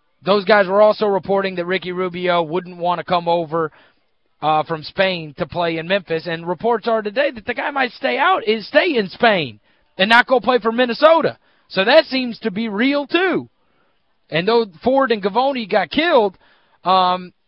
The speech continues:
as not having, uh, an immense amount of credibility regarding Grizzlies news, frankly, both of them turned out to be right. Um, I don't think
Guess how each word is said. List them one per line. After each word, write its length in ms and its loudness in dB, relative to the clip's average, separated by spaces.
as 200 -2
not 200 0
having, 380 0
uh, 300 2
an 100 -4
immense 240 -2
amount 220 -2
of 100 -12
credibility 840 0
regarding 460 0
Grizzlies 500 -2
news, 400 -6
frankly, 340 -2
both 260 0
of 100 -10
them 120 0
turned 280 0
out 180 2
to 60 -4
be 140 -4
right. 340 0
Um, 480 2
I 180 8
don't 380 2
think 340 -2